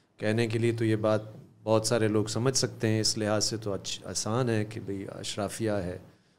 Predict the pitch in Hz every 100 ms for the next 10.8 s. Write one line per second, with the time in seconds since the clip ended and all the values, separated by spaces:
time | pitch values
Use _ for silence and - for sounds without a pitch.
0 | _ - 104 98 98 - - - _ _
1 | _ _ _ _ - - 135 147 147 139
2 | 131 127 135 127 - 120 120 117 113 110
3 | 110 110 107 110 110 113 110 110 - 101
4 | 107 101 101 101 107 - 110 101 101 101
5 | 101 95 90 87 - - - 87 87 85
6 | 87 - - _ _ - 110 120 110 110
7 | 113 98 95 90 98 92 90 87 92 87
8 | - - 92 87 92 87 95 82 - 87
9 | 87 85 87 85 85 - - 92 - 98
10 | 104 104 104 95 92 90 92 82